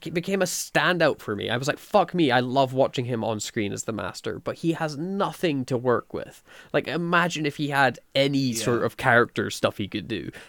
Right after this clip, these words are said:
Speaker 1: besides act a bit crazy. Like
Speaker 2: But, you know, we, we, we do have a Master spin-off box set coming out
Speaker 1: Yes,
Speaker 2: soon
Speaker 1: yes.
Speaker 2: with Sacha Dhawan and also a Fugitive Doctor box set. So, you know, maybe there's some crossover there.
Speaker 1: Maybe.
Speaker 2: Maybe they can
Speaker 1: Maybe.
Speaker 2: actually do a scene with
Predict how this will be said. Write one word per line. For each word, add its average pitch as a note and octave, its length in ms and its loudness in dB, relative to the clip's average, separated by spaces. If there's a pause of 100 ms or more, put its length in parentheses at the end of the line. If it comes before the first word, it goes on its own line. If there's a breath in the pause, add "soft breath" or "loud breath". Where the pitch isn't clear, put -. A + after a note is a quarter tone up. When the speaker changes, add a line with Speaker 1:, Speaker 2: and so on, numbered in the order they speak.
(120 loud breath)
Speaker 1:
besides A#2+ 500 6
act - 320 2
a A#2+ 40 -4
bit A2+ 200 0
crazy. - 520 -2 (400 soft breath)
Like G#2 340 -4 (140)
Speaker 2:
But, C#3 140 -6
you D#3 100 -4
know, D#3 380 0
we, C#3 140 -8
we, C3+ 280 -4
we D3+ 340 -2
do D3+ 260 -2
have D#3+ 260 -2
a D#3+ 240 -4 (240)
Master D3 520 -4
spin-off C#3+ 520 -8
box C#3 300 -4
set D3+ 280 -6
coming C3+ 180 -4
out D3 80 8
Speaker 1:
Yes, F3+ 120 2
Speaker 2:
soon B2 300 -6
Speaker 1:
yes. C#3 440 2 (160)
Speaker 2:
with B2+ 200 -2
Sacha C3 280 -6
Dhawan C3+ 340 -4
and C3 100 -8
also C#3+ 240 -4
a D3+ 80 0
Fugitive D#3 500 -6
Doctor B2+ 360 -4
box A#2+ 340 -8
set. A#2+ 360 -10 (360 loud breath)
So, B2+ 360 -4 (180)
you B2+ 100 -8
know, A#2 200 -6
maybe C3+ 280 -6
there's C#3 140 -4
some C#3+ 160 -10
crossover E3 640 -2
there. F3 160 4
Speaker 1:
Maybe. - 80 2
Speaker 2:
Maybe C3 280 -4
they C3+ 140 -6
can C3+ 160 -4
Speaker 1:
Maybe. C3+ 160 -2
Speaker 2:
actually D3 200 -4
do B2 240 -8
a B2 80 -6
scene B2 500 -10
with B2 400 -8